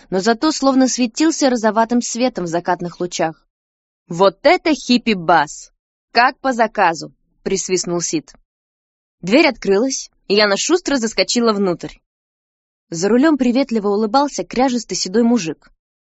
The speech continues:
На сиденьях сзади были накиданы какие-то тросы и гора оранжевых спецовок. «Здрасте!» — Яна робко улыбнулась. «А вы далеко?» «Да не стой в дверях, заходи!»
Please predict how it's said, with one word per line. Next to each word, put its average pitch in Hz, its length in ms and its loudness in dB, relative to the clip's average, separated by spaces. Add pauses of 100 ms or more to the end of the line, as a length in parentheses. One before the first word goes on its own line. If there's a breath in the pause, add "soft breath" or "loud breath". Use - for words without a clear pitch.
(100)
На 180 80 -4
сиденьях 277 460 2
сзади 240 300 0
были 208 200 -2
накиданы 196 460 -2
какие-то 170 380 -4
тросы 254 580 -2 (140)
и 175 100 -4
гора 202 300 4
оранжевых 196 540 0
спецовок. 160 640 -8 (400)
«Здрасте!» — 196 760 -2 (300)
Яна 208 320 0
робко 220 260 -6
улыбнулась. 180 680 -4 (440)
«А 254 100 0
вы 277 120 0
далеко?» 311 520 2 (640)
«Да 208 140 2
не 285 100 4
стой 403 280 0
в - 20 0
дверях, 269 380 2
заходи!» 202 580 -4